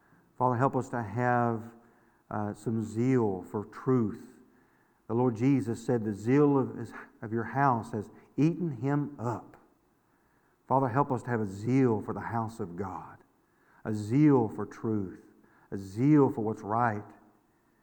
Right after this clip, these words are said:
And Lord, let us not listen to the world that would try to label those who are zealous for truth, Lord, as, as something to be despised or vulgar.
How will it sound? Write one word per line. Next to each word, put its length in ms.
And 160
Lord, 260
let 140
us 120
not 220
listen 520
to 200
the 100
world 600
that 160
would 200
try 360
to 360
label 500
those 340
who 100
are 100
zealous 440
for 160
truth, 540
Lord, 500
as, 320
as 100
something 440
to 120
be 240
despised 800
or 100
vulgar. 560